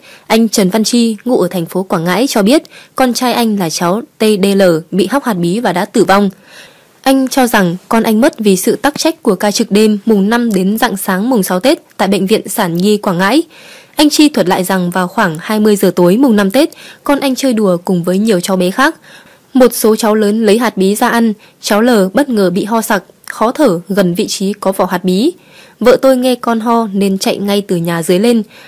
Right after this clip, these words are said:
Các cháu bé lớn tuổi trong nhóm nói con tôi lấy hạt bí bỏ vô miệng. Lúc này cháu đã khó thở,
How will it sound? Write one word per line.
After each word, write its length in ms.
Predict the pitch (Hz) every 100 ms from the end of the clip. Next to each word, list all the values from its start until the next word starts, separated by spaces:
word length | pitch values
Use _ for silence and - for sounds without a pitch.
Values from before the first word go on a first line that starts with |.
| -
Các 160 | 311 320
cháu 120 | 240
bé 140 | 214
lớn 200 | 220 220
tuổi 220 | 262 240 170
trong 220 | 233 208
nhóm 220 | 185 196
nói 260 | 190 196 269
con 200 | - 220
tôi 140 | 220 208
lấy 120 | 185
hạt 200 | 226 -
bí 180 | 180 220
bỏ 180 | 220 180
vô 120 | 208
miệng. 240 | 214 226 - - - - -
Lúc 140 | 294
này 280 | 277 202 185
cháu 180 | - 202
đã 120 | 220
khó 200 | 233 214
thở, 280 | 233 247 160